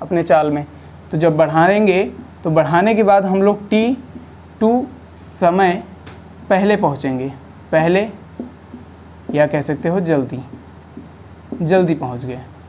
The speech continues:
Early, ठीक है। अगर हम इतनी जल्दी पहुँच गए, तो इसके बीच की दूरी क्या होगी, इसके बीच की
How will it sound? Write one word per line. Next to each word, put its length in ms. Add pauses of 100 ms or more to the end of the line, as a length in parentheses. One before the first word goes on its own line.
(140)
Early, 380 (760)
ठीक 160
है। 160 (1000)
अगर 240
हम 160
इतनी 280
जल्दी 300
पहुँच 300
गए, 240 (1300)
तो 320 (880)
इसके 280
बीच 300
की 140
दूरी 340
क्या 200
होगी, 300 (1400)
इसके 280
बीच 240
की 160